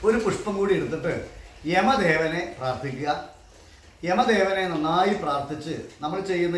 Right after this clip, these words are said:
ഈ പിതൃകർമ്മം കൃത്യമായി കൈക്കൊള്ളണമെന്ന് പ്രാർത്ഥിച്ചുകൊണ്ട് ആ പുഷ്പം അതിലേക്ക് സമർപ്പിക്കുക. അതിനുശേഷം നമ്മുടെ കിണ്ടിയിലെ വെള്ളമെടുത്ത് നമുക്ക് ഏഴ്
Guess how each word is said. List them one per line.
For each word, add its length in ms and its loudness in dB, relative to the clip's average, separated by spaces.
ഈ 120 0
പിതൃകർമ്മം 640 -2
കൃത്യമായി 420 -2
കൈക്കൊള്ളണമെന്ന് 680 -6
പ്രാർത്ഥിച്ചുകൊണ്ട് 600 -6
ആ 40 0
പുഷ്പം 340 -8
അതിലേക്ക് 440 -6
സമർപ്പിക്കുക. 500 -8
അതിനുശേഷം 600 2
നമ്മുടെ 260 0
കിണ്ടിയിലെ 560 2
വെള്ളമെടുത്ത് 680 0
നമുക്ക് 360 0
ഏഴ് 160 6